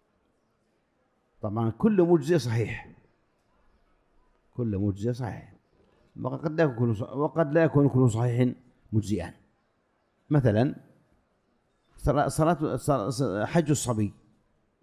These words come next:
صحيح، لكن غير مجزئ عن حجة الإسلام، غير مجزئ عن حجة الإسلام، وهكذا. وإن كان ال-، ال-، الأصوليون تكلموا كثير جدا عن الإجزاء والصحة و-،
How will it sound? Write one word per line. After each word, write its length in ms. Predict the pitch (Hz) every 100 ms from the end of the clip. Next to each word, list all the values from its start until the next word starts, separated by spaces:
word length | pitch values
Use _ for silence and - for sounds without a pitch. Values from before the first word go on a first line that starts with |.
| _ _ _ _ _ _ _ _ _ _ _ - -
صحيح، 540 | - 180 160 - - - _ _ _ _ _ _ _ _ _ -
لكن 200 | 113 143
غير 200 | 170 220
مجزئ 300 | 180 110 117
عن 140 | 85
حجة 240 | 104 98 95
الإسلام، 360 | 95 95 82 - _ _ _ _ _ _ _ _
غير 240 | 98 113 110
مجزئ 420 | 110 92 104 113 - _ _ _ _ _ -
عن 80 |
حجة 280 | 87 95 98
الإسلام، 360 | 98 107 156 - - _ _ _ _ _ _ _ _ _ _ _ _ _ _
وهكذا. 560 | 131 147 135 113 80 80 - _ _ _ _ _
وإن 140 | 156 208
كان 280 | 190 139
ال-، 160 | 120 113
ال-، 160 | 110 104
الأصوليون 640 | 95 95 131 117 127 123
تكلموا 520 | 113 135 127 113 104
كثير 200 | 107 143
جدا 300 | 127 131 113
عن 140 | 92 101
الإجزاء 400 | 101 98 117 104
والصحة 500 | 101 - 113 - 107
و-، 440 | 101 90 90 76